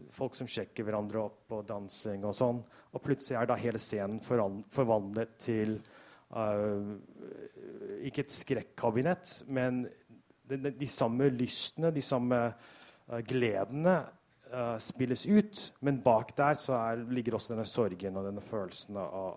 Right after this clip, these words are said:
av, av noe, eh, vemmelig. Eh, hos Bolandio så kan man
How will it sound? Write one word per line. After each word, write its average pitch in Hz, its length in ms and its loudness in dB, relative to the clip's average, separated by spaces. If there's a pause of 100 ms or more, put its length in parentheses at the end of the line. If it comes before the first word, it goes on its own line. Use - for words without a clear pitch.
av, 95 140 -4 (160)
av 98 160 -4
noe, 95 240 -4 (840)
eh, 104 400 -4
vemmelig. 110 460 2 (1300)
Eh, 123 540 6
hos 131 180 0
Bolandio 143 480 8
så 185 160 2
kan 165 160 6
man 151 160 8